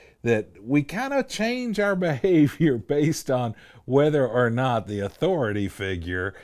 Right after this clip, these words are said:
is watching. Well, he, he knew that that was a part of us, and so he actually included,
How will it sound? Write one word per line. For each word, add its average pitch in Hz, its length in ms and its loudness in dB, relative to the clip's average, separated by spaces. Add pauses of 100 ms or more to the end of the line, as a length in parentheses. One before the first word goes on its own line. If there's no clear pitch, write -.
(300)
is 95 760 -4 (260)
watching. 85 760 -4 (1120)
Well, 98 500 -4 (240)
he, 127 380 2
he 139 240 4
knew 127 320 4
that 117 160 0
that 127 200 4
was 117 140 -2
a 120 60 -4
part 123 300 2
of 110 200 0
us, 123 180 -2
and 127 120 0
so 139 260 4 (200)
he 208 160 6
actually 285 400 2
included, 156 840 2